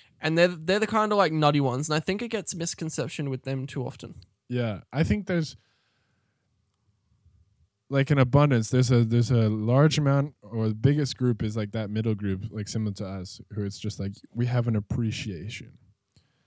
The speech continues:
Speaker 2: So that's what I think, you know, anime in twenty twenty-one and moving forward, I think it'll, it'll just be more appreciated. There's more anime coming out on Netflix Australia than ever before, I feel like.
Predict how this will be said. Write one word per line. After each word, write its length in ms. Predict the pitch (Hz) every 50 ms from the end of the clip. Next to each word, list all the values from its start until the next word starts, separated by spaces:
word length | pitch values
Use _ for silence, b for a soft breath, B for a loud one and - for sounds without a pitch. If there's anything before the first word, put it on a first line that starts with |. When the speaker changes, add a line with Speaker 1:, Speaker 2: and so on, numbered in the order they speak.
| _ _ _ _ _ _ _ _ _ _ _ _ _ _
Speaker 2:
So 440 | - - 131 123 123 120 120 117 85 95
that's 220 | 143 165 170 -
what 100 | 185 185
I 80 | 180 170
think, 400 | - - 175 165 147 139 - - _ _ _
you 120 | - 151 165
know, 160 | 151 123 127
anime 320 | 123 127 139 143 143 147
in 140 | 143 143 143 139
twenty 260 | - 143 139 139 135
twenty-one 500 | - 147 139 135 123 120 117 117 127 131
and 120 | 123 110
moving 280 | 113 117 117 123 123 120
forward, 440 | - - 107 101 104 113 127 131 - - - _ _ _ _ _ _ _ _
I 100 | 131 139
think 240 | 147 180 202 185 170
it'll, 260 | 165 139 123 113 113 117 - -
it'll 120 | 147 147 151
just 160 | 170 156 -
be 80 | 139
more 320 | 127 120 113 117 117 110 107
appreciated. 760 | 107 - - 117 117 120 - - 127 123 135 147 160 170 -
There's 220 | 202 226 - -
more 240 | 139 143 180 196 147
anime 340 | 139 147 165 175 170 151 143
coming 280 | - - 160 147 139 139
out 200 | 143 143 - -
on 240 | 120 120 117 110
Netflix 440 | 117 131 98 - - 131 117 - -
Australia 480 | 120 - - - 113 123 139 135 110 101
than 140 | 101 98 98
ever 160 | 101 101 110 101
before, 360 | 98 98 - - 98 101 101
I 80 | 101
feel 160 | 98 - 101 101
like. 180 | 104 120 135